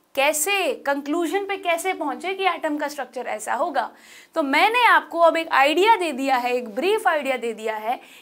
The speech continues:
कि हमें actually आज करना क्या है। Right students, we are going to discuss these three atomic models। So in detail we need to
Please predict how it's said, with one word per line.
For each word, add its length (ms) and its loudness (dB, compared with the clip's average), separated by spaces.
कि 100 -2
हमें 600 -4
actually 640 -6
आज 320 -4
करना 460 -16
क्या 220 -2
है। 460 2
Right 200 4
students, 440 -2
we 180 0
are 180 6
going 200 -2
to 100 -4
discuss 400 -4
these 300 2
three 180 0
atomic 500 0
models। 600 4
So 60 -10
in 280 2
detail 680 2
we 80 2
need 240 -2
to 100 8